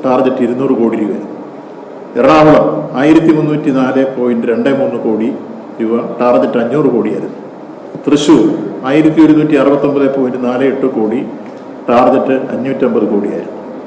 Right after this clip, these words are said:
കോഴിക്കോട് നാലായിരത്തി മുന്നൂറ്റി നാപ്പത്തിയേഴ് പോയിന്റ് മൂന്ന് ഒമ്പത്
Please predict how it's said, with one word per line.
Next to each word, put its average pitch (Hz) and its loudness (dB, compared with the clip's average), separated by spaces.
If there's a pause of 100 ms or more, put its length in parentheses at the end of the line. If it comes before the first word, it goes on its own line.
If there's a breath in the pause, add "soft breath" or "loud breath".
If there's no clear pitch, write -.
(500)
കോഴിക്കോട് 151 6 (1040)
നാലായിരത്തി 151 4
മുന്നൂറ്റി 139 0 (680)
നാപ്പത്തിയേഴ് 143 4
പോയിന്റ് 127 2
മൂന്ന് 131 -2 (100)
ഒമ്പത് 113 0